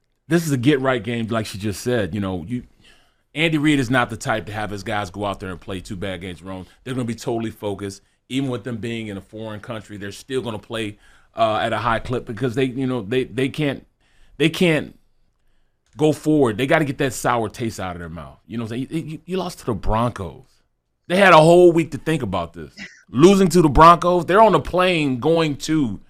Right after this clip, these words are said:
Europe thinking about how they lost to the Broncos, the Broncos of all teams. So, um, this is a game, and, and I,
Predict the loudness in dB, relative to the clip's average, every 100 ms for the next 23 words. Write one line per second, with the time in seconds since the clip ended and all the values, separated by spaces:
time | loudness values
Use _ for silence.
0 | -2 2 2 2 -4 _ _ _ _ -4
1 | -2 0 0 0 0 0 0 -2 -4 -6
2 | -6 -6 -4 -4 -4 -8 -14 -16 -20 _
3 | _ _ _ -8 4 6 6 4 0 2
4 | 2 0 -2 -4 -6 -8 -8 -8 -10 -20
5 | -20 _ _ 0 0 2 0 0 0 -2
6 | 0 0 0 -2 0 0